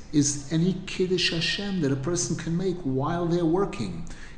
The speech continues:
Anything that we can do to bring honor to Hashem, to thank Hashem for the fact that I have work to do and that I'm able to, to earn, I'm able to support myself, to sustain myself. All the different facets of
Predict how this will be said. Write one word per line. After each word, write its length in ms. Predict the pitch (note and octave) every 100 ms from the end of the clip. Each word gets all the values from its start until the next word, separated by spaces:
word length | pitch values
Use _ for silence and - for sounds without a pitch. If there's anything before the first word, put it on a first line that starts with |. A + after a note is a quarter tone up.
| -
Anything 400 | E3+ F#3 - G3+
that 100 | F#3+
we 140 | F#3 D#3
can 240 | E3+ D3
do 200 | F#3+ G3+
to 200 | - D#3
bring 300 | C3+ D#3 C#3+
honor 680 | C#3+ - D#3+ F3 F#3 F#3 E3+
to 120 | F3+
Hashem, 640 | D3 D#3 - F3 E3 A2+ F#2 - - - -
to 140 | -
thank 500 | C3 - F3+ G3+ A#3
Hashem 500 | - C#3+ - B2 G#2+
for 120 | -
the 100 | C3+
fact 340 | C3 C3 F3+ -
that 100 | D#3+
I 100 | C#3+
have 360 | B2+ F#3 A#3+ G#3
work 300 | E3+ C#3+ -
to 100 | D3+
do 340 | A#2+ A#2+ G2 - - - -
and 140 | C#3+
that 80 | C#3+
I'm 100 | C#3
able 320 | F3 A#3+ A#3
to, 240 | - E3+ -
to 160 | E3+ -
earn, 180 | F#3 D#3+
I'm 140 | C#3
able 240 | E3 G#3+ G#3+
to 140 | -
support 520 | D#3+ - C#3 F3 E3+
myself, 460 | E3+ C#3 - D3 C3+
to 80 | D3
sustain 480 | - C3+ - D3+ C#3
myself. 460 | A#2+ - A2+ G#2 - - - - -
All 240 | F#3+ A3+
the 100 | F#3+
different 420 | F3 G3+ - F3
facets 680 | - - F3+ F3+ - G3 -
of 280 | E3+ C#3 -